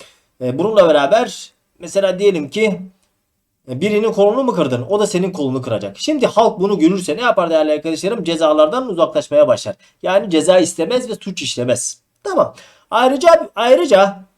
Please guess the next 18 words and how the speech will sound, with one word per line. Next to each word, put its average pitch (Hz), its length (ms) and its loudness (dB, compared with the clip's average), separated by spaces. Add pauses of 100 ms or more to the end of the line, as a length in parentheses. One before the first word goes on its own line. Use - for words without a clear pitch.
(180)
Hammurabi 196 840 4 (540)
gücünü 143 640 -2 (840)
dinden 156 360 4
almıyor 156 380 4
değerli 113 260 2
arkadaşlarım. 101 520 -4 (1120)
Dinden 143 280 4
almıyorsa 269 520 2
demek 190 220 -2
ki - 100 -8
teokrasi 208 440 -2
zayıfladı 127 520 -4
değil 233 160 2
mi? 139 180 -6 (540)
Dinden 151 300 4
almıyor, 247 500 2 (680)
ordudan 131 440 0
alıyor. 98 440 -6